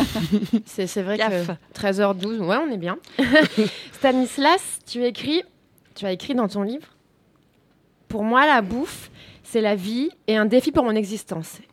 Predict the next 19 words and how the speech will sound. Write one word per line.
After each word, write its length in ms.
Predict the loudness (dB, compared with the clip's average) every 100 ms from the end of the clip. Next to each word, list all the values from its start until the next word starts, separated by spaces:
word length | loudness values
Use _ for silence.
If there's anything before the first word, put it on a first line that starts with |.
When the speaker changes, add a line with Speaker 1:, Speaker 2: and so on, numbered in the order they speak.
| _
Speaker 2:
Et 60 | 0
quelques 300 | 0 0 0
pages 220 | 0 -2
plus 180 | -8 -4
loin, 280 | 0 0 0 _ _ _ _ _ _ _ -16 -6
j'ai 280 | 2 4 4
mal, 340 | 4 4 4 -4 _ _
j'ai 140 | 0 4
le 80 |
mal 200 | 6 6
manger 280 | 6 2 2
en 120 | 2
horreur, 440 | 4 4 4 4 0
je 120 | 2 2 4
hais 100 | 4
les 100 | 4
week-ends 320 | 4 0 -2
entre 180 | -2 -2
amis, 320 | 0 0 0